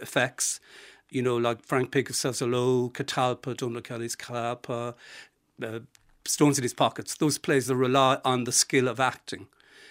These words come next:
So that collaboration between the script, the actors and their talents, and the, and the imagination of the audience, which is really fired up, I think,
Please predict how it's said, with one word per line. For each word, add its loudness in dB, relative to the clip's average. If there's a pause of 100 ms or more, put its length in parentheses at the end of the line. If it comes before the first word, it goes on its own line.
(320)
So -4
that 0
collaboration 0
between -4
the -8
script, 0
the -2
actors -4
and -6
their -4 (520)
talents, 0
and -4
the, -4
and 4
the 2
imagination 0
of -6
the -2
audience, 0
which -4
is -8
really 4
fired 2
up, 0 (640)
I 2
think, -2